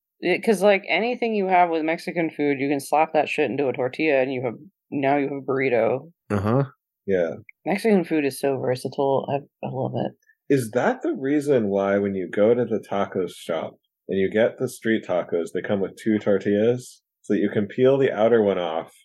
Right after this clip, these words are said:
Speaker 3: you eat the first one, and half of the contents fall onto the plate. And then you have a second
Speaker 1: Oh,
Speaker 3: tortilla.
Speaker 1: no, I, I legitimately do that on purpose.
Speaker 3: Ah.
Speaker 1: When they
Speaker 2: That's
Speaker 1: give
Speaker 2: sensible, yeah.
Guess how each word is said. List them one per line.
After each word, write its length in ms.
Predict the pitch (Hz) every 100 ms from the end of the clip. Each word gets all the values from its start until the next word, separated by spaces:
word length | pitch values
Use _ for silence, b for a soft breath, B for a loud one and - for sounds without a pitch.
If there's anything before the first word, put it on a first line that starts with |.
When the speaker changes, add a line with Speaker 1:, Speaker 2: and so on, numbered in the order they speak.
| _ -
Speaker 3:
you 120 | 107 110
eat 180 | 139 143
the 80 |
first 380 | 123 120 117 -
one, 340 | 95 82 85 -
and 140 | 107 98
half 280 | 123 123 139
of 120 | 110
the 80 | 107
contents 500 | - 104 101 95 -
fall 240 | 101 90 90
onto 160 | 87
the 100 | 80 -
plate. 280 | 101 87 - - _ _
And 160 | 98 107
then 140 | 143
you 100 | 175
have 140 | 170 156
a 40 |
second 420 | - 151 - 147 247
Speaker 1:
Oh, 160 | 285
Speaker 3:
tortilla. 280 | 226 262 -
Speaker 1:
no, 80 | 277 -
I, 100 | 233
I 20 |
legitimately 640 | 285 285 196 226 240 180 180
do 160 | 165 165
that 180 | 156
on 140 | 135 113
purpose. 640 | 135 127 - - - - 82
Speaker 3:
Ah. 360 | 90 110 127
Speaker 1:
When 160 | 127 113
they 60 |
Speaker 2:
That's 120 | 107 165
Speaker 1:
give 80 |
Speaker 2:
sensible, 540 | 165 117 - 92 87 80
yeah. 320 | 101 95